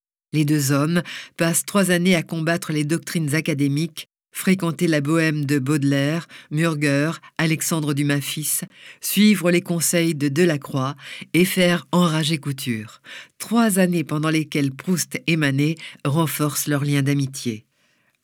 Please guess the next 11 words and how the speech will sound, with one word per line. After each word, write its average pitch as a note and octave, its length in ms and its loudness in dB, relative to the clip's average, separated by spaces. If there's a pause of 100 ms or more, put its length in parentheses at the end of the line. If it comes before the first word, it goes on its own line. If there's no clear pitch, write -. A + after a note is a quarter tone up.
Lorsque G3 460 2
Gambetta G#3 540 2
forme D#3+ 340 0
son C3 280 -2
grand C3+ 260 0
ministère, D#3+ 720 0 (300)
en D#3 120 2
novembre E3 500 4
dix-huit D#3+ 260 -2
cent D#3 180 -2
quatre-vingt-un, C#3+ 640 0